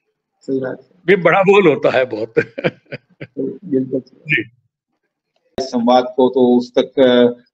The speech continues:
Speaker 1: अ, हमारा जो मैसेज है गांधी दर्शन के बारे में, गांधी जी के बारे में, वो निश्चित रूप से पहुंचेगा और लोग समझेंगे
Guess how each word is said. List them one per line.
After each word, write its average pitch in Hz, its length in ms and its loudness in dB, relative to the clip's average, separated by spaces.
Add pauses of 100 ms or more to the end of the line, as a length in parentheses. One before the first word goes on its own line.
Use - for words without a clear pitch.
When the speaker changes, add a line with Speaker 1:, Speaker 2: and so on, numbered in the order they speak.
(120)
Speaker 1:
अ, - 20 -4
हमारा 123 380 4
जो 120 160 0
मैसेज 127 500 0
है 131 200 6 (420)
गांधी 123 380 2
दर्शन 123 440 2
के 127 160 0
बारे 120 240 2
में, 120 240 4
गांधी 117 320 0
जी 127 180 -2
के 135 120 2
बारे 113 280 2
में, 113 100 -8 (540)
वो 127 280 2 (160)
निश्चित 123 380 4
रूप 127 100 0
से 127 320 4 (400)
पहुंचेगा 123 480 2
और 120 140 4
लोग 120 180 2
समझेंगे 127 560 2